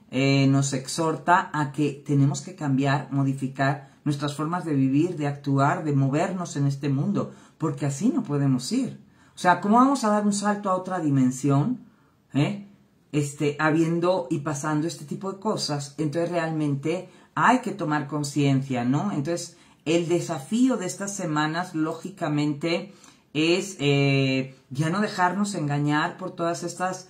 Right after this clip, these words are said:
situaciones y tragedias y apocalipsis y realmente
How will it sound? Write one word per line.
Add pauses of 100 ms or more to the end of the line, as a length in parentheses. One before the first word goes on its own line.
(180)
situaciones
y
tragedias
y
apocalipsis
y
realmente